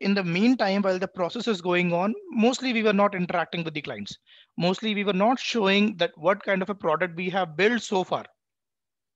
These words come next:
So if design is done, okay, we will not be interacting with the client much. The client for whom we are creating this particular software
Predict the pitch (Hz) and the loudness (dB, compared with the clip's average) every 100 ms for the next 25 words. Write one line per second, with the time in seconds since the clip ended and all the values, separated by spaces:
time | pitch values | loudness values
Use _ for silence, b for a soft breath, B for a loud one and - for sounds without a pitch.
0 | - - - 175 165 151 151 165 202 190 | -20 -18 -8 -6 -4 -4 -2 -2 -4 -4
1 | 180 233 - B B B B B - - | -2 -2 -6 B B B B B -12 -8
2 | 202 220 226 226 262 285 285 214 202 196 | -6 -4 0 2 2 2 0 0 2 0
3 | 190 226 208 190 196 170 170 143 127 - | 0 -2 -2 -4 -2 0 0 -2 -4 -8
4 | - _ _ _ 147 - - 175 180 208 | -10 _ _ _ -10 -8 -2 0 2 2
5 | 214 202 160 139 - 190 233 262 226 220 | 2 2 0 -4 0 4 6 6 4 0
6 | 220 220 185 180 185 185 - 175 175 170 | -2 -6 -6 -4 -4 -4 -2 -4 -4 -6
7 | 170 170 160 b b b b b b - | -2 -2 -2 b b b b b b -12
8 | - 208 - - 185 160 165 | -6 -4 -4 -4 -4 -2 -2